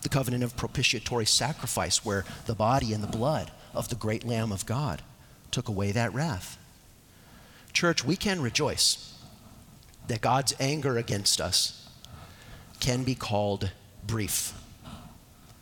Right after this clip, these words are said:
Jeremiah three, verse twelve, "Go and proclaim these words toward the north and say, 'Return, faithless Israel, declares the Lord. I will not look on you in anger, for I am merciful, declares the Lord.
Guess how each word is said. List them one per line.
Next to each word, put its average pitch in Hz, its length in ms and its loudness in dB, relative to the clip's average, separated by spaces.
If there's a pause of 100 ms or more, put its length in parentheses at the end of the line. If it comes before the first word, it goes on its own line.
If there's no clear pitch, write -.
(880)
Jeremiah 120 380 0
three, 123 300 -2
verse 107 240 2
twelve, 113 420 2
"Go 127 140 0
and 127 100 -2
proclaim 127 400 -2
these 117 200 0
words 127 300 2
toward 120 260 0
the 120 60 0
north 120 480 0
and 113 140 0
say, 135 240 4
'Return, 143 460 2
faithless 135 460 2
Israel, 131 440 4
declares 127 400 0
the 127 80 0
Lord. 117 260 2
I 123 120 4
will 123 120 2
not 139 240 2
look 151 200 2
on 135 160 2
you 135 100 2
in 120 80 2
anger, 127 420 0
for - 200 0
I 123 80 2
am 110 180 0
merciful, 120 420 2
declares 107 380 0
the 113 80 -2
Lord. 95 320 -2